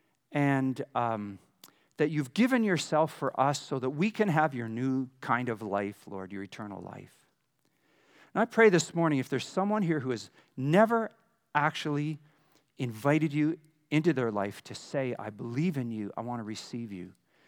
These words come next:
that this would be the day to just pray, "God Almighty, uh,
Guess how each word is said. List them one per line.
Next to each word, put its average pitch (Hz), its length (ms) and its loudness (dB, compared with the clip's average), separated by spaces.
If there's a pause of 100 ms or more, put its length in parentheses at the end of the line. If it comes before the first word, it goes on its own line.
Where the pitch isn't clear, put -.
(320)
that 127 140 -4
this 175 260 -2
would 165 140 -6
be 123 140 -6
the 107 120 -6
day - 320 -14 (2750)
to 151 100 0
just 208 240 4
pray, 98 400 -6 (640)
"God 175 340 6
Almighty, 101 720 -8 (1200)
uh, - 360 -20